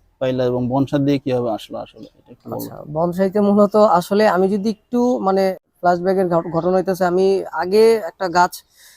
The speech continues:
Speaker 2: আহ, চয়েস করছি যে আমি এই গাছটা দিয়ে একটা বনসাই করব।
Speaker 1: হুম।
Speaker 2: তেঁতুলের গাছ ছিল maybe বৃক্ষমেলা থেকে।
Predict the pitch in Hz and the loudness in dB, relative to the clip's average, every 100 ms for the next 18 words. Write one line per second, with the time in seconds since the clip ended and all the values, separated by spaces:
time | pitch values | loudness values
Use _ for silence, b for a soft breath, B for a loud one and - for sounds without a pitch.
0 | b 160 160 208 202 - 202 180 202 214 | b -14 2 4 4 4 2 2 0 2
1 | 190 175 175 - 180 185 180 170 175 165 | 2 2 0 -2 -4 -2 -2 -2 -2 0
2 | 190 196 220 147 127 _ _ - 233 233 | -2 2 2 0 -10 _ _ -6 -4 -2
3 | 240 233 180 165 - 170 165 160 180 165 | 0 2 2 -2 -4 -2 -2 -2 -2 -2
4 | 175 - 165 160 156 156 214 | -6 -4 -6 -6 -8 -6 -8